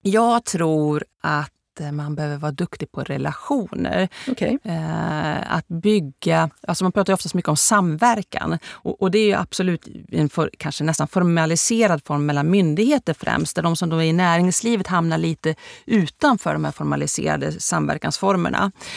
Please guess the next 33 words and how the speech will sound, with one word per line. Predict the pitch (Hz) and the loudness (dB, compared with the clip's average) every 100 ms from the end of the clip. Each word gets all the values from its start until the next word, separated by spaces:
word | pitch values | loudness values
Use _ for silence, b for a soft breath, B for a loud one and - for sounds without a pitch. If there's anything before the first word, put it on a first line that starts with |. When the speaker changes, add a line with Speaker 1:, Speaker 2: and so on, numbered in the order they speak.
| B B B | B B B
Speaker 1:
Eh, | 156 151 147 147 147 | 2 4 4 2 2
men | - 180 180 | 2 2 2
att, | 190 | -2
att | 196 190 | -4 -6
hitta | 190 - - 214 | -6 -6 0 2
relationer, | 220 208 - 247 240 233 208 | 4 2 2 2 4 4 4
att, | 185 - | 2 -2
att | - | 0
upprätthålla | 208 - 196 185 - 226 226 220 | 0 0 0 2 2 0 4 4
dem, | 185 156 160 | 2 2 2
att | 170 | 2
kunna | 190 - | 0 2
utbyta | 208 202 - 190 185 | 2 2 2 0 2
information | 180 180 175 233 226 180 | 2 2 2 2 2 2
på | |
ett | 170 | -2
förtroendefullt | 170 - 196 175 165 - 170 | -4 -2 0 2 0 -2 -2
sätt, | - - - - B B B | 0 -2 -4 -10 B B B
det | 247 233 | 2 4
har | 185 | 4
jag | 160 156 | 2 -2
sett | 151 - | -4 -6
varit | 151 | -6
en | 156 | -4
stor | 147 160 147 147 B B | -4 -2 -2 -2 B B
vinst | 175 226 180 202 208 - | -2 2 4 4 2 -2
i | - 175 | -2 -2
det | 156 151 | 0 0
s-, | 147 - | -2 -6
när | - 165 160 | -4 0 2
jag | 160 156 | 2 2
då | 156 | 0
har | 147 | -4